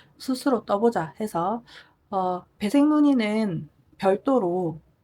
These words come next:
어, 별도로 제가 같은 색상의, 어, 같은 실에 베스트를 이렇게 떴죠. 그래서 스와치를 한번 내봐서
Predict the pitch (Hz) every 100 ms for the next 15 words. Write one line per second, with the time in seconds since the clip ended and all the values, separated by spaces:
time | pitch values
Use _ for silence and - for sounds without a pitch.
0 | _ - 160 147 190 196 233 220 294 320
1 | - - _ 208 196 202 - - 294 294
2 | 277 - 196 196 196 156 165 - - 160
3 | 190 - 277 269 - 190 202 160 - -
4 | - _ _ _ _ _ _ _ _ _
5 | _ _ _ _ _ _ - - 233 233
6 | - 214 208 233 226 185 190 - 185 185
7 | - - - 151 - - _ _ _ -
8 | 196 202 185 190 254 - _ - 269 277
9 | 277 220 202 208 208 190 160 185 185 208
10 | 247